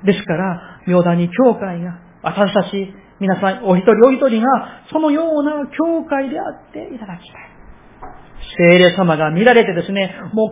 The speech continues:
感動を受けて、「ああ、妙だに教会に信徒送-、送りたいわ」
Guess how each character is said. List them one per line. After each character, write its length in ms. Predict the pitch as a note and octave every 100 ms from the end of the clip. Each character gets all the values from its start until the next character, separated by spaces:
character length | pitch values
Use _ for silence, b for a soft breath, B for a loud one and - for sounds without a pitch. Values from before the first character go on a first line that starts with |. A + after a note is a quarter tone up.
| -
感 200 | A#3+ A#3
動 120 | A3
を 20 |
受 140 | A3+
け 60 | A3
て、 100 | B3 A3+
「あ 480 | - - A3+ A#3+
あ、 40 | B3
妙 200 | B3+ D4+
だ 120 | -
に 140 | F#3
教 140 | - E4
会 200 | E4+ C#4+
に 140 | C4+
信 220 | - D#4
徒 100 | C4+ - -
送-、 1040 | A#3+ A#3 E4 - _ _ _ _ _ - E4+
送 180 | - G4+
り 140 | A4
た 100 | -
い 80 | -
わ」 200 | -